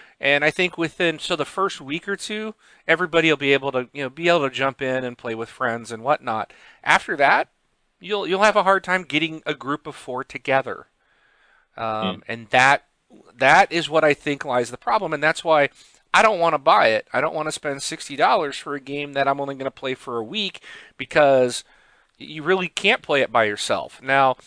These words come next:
Speaker 1: yes, you could go in and play this evacuation mode by yourself, um, with bots, but is, I don't think it's gonna be as fun.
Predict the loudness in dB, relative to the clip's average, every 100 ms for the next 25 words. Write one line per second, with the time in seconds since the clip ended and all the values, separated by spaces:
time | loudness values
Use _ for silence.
0 | -20 -20 -20 _ -2 4 6 6 4 -4
1 | -8 -8 -8 -2 0 4 2 0 -8 -4
2 | 0 2 0 -2 2 2 2 -2 -2 -2
3 | -6 -6 -8 -2 4 4 4 0 -2 2
4 | 4 4 -2 -20 -20 _ _ _ _ -6
5 | 0 2 4 2 -2 -4 -10 _ _ _
6 | _ _ -20 -10 2 2 2 0 4 6
7 | 6 2 -4 -14 -2 2 2 0 _ _
8 | _ _ _ _ _ _ _ -6 0 2
9 | 2 2 -2 -8 -4 -4 -6 -4 -6 -6